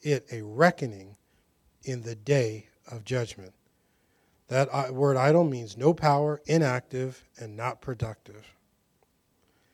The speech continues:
Now watch what he says. "From, for from thy words thou shalt be declared righteous, and from thy words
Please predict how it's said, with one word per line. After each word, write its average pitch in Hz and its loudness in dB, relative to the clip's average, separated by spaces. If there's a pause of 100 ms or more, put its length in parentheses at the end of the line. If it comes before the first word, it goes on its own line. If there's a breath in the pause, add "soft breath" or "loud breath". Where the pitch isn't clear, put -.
(400)
Now 117 -10
watch 123 -2
what 135 -2
he 117 -6
says. 110 -6
"From, 208 6 (680)
for 143 4
from 170 4
thy 139 6
words 127 0 (720)
thou 131 2
shalt 131 0
be 131 -6
declared 123 -4
righteous, 120 -4 (1040)
and 120 -8
from 139 -2 (100)
thy 131 8
words 110 0